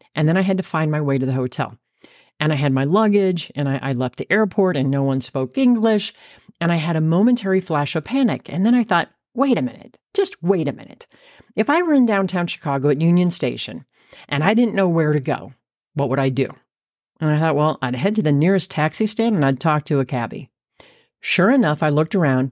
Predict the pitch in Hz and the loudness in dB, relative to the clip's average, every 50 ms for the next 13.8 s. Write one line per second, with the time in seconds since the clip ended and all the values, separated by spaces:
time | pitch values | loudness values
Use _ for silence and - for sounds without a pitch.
0 | - _ - - - 226 294 339 330 - - 240 254 247 - 165 147 - - 147 | -8 _ -10 -4 -2 0 0 0 -2 0 0 0 0 0 0 -2 -2 0 0 0
1 | 131 127 135 147 - _ _ - _ _ - 180 180 175 160 160 151 - - 160 | 0 0 -2 -4 -6 _ _ -20 _ _ -2 0 2 2 2 2 0 0 -4 -4
2 | - - 147 143 131 135 127 - 139 135 123 139 - - - - - _ _ _ | -2 -2 -2 0 0 -2 -2 -2 -2 -2 0 -2 -4 -4 -10 -16 -20 _ _ _
3 | _ _ _ _ _ _ _ _ _ _ _ - 180 175 208 262 294 - - 254 | _ _ _ _ _ _ _ _ _ _ _ -2 0 2 2 2 2 2 2 2
4 | 226 190 165 147 131 160 147 143 139 147 175 170 196 190 185 156 156 151 139 139 | 4 4 2 0 0 0 0 2 2 2 2 2 2 2 2 2 2 0 -2 -4
5 | - - 160 160 151 131 - 151 143 143 135 131 117 123 107 - 135 - - - | -6 -4 -4 -2 -4 -4 -4 -4 -2 0 0 0 -2 -4 -6 -6 -8 -8 -8 -8
6 | - 190 190 160 123 107 - 127 _ _ _ _ _ _ _ _ _ _ - 190 | -4 -4 -2 -2 -4 -6 -10 -16 _ _ _ _ _ _ _ _ _ _ 0 0
7 | 190 175 160 156 180 175 160 - 151 180 208 214 - 247 226 208 196 185 170 151 | 0 2 0 0 0 0 0 0 0 -2 -2 0 0 0 2 2 2 0 0 0
8 | 175 170 156 147 139 143 131 - - 147 147 151 147 139 - - - - - _ | 0 2 2 2 2 0 -2 -4 -4 -2 0 2 2 0 -2 -6 -18 -20 -12 _
9 | - 160 160 151 151 - - - 208 208 208 202 190 - - 180 170 170 165 156 | 0 2 2 2 0 -2 -4 -2 0 2 2 2 2 0 0 0 0 0 0 0
10 | 131 147 131 - - - _ - 170 156 160 175 220 277 294 - _ _ _ - | 0 -2 -4 -4 -10 -18 _ -2 -2 0 0 0 -2 -2 -4 -8 _ _ _ -20
11 | _ - _ _ _ _ - 151 131 139 143 156 165 196 240 247 240 240 220 226 | _ -20 _ _ _ _ -4 -2 0 0 0 2 2 2 2 2 2 2 2 2
12 | 254 269 - - 151 139 143 139 135 131 - - - 151 - - - 151 143 - | 0 -2 -2 -2 0 2 2 2 2 0 -2 -2 -2 -2 -2 0 0 0 0 0
13 | - 143 - _ - - - - 254 226 165 123 110 - - 110 | -2 -4 -6 _ -16 -18 -4 0 0 0 2 0 -2 -4 -6 -10